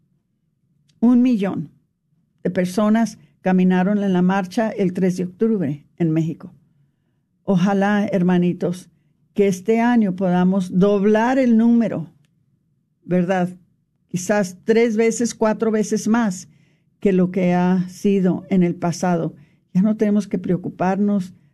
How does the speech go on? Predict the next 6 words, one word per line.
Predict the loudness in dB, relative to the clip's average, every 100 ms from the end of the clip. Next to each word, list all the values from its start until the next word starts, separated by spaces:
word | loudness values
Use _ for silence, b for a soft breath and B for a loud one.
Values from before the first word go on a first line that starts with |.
| _ -6
por | -4
la | -4
pandemia, | 0 0 2 2 2 0
ya | 0 0
podemos | -2 0 0 0 -4
caminar. | -4 2 4 4 2 0 0 -4